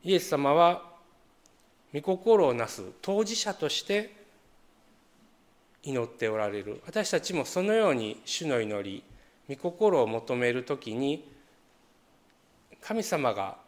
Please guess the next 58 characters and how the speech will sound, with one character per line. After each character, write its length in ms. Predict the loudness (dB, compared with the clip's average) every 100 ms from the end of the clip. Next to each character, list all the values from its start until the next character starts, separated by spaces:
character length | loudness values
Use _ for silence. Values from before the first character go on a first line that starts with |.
| _ _
や、 140 | -12 -12 -16 -14
百 240 | -14 -6
パ 160 | 2 4
ー 60 |
や 80 | 2
っ 40 |
て 140 | 0 -4
く 100 | -2
だ 100 | -2
さ 160 | -2
い 60 | -6
と 140 | -8
か 160 | -12 -10
で 80 | -10
は 60 |
な 120 | -12 -14
く 100 | -18
て、 120 | _ -20 -20 -16
私 520 | -8 -6 -4 -6 -6
が 300 | -4 -4 -6 -4
何 260 | -2 0
が 100 | -2
で 120 | -4 -8
き 160 | -10
る 100 | -12
か 220 | -10 -12 -10
と 80 | -10
い 40 |
う 60 | -8
こ 160 | -8 -10
と 140 | -10
を 160 | -12 -14 _ _ _ _ _
こ 220 | -10 -10 -12
う 360 | _ _ _ -8
問 160 | 0
わ 360 | 0 0 -10 -20 -4
れ 140 | 0
な 120 | 0 0
が 140 | -2
ら 160 | -4 -8 -18 _ _ _ _ -20 -20 _ _ _ _ -10
祈 380 | -4 -2 -2
る 80 | -6 -10 -20 -20 _ _ _ _ _ _ _ _
こ 120 | -8
と 160 | -2 -2
が 100 | -2
大 240 | -2 -2
切 340 | -2 -6 -6
で 80 | -6
あ 100 | -2
る 120 | -2
と 160 | -4 -6
い 60 | -8
う 20 |
ふ 160 | -6
う 60 | -6
に 180 | -6 -10
教 80 | -10 -8 -6
え 140 | -6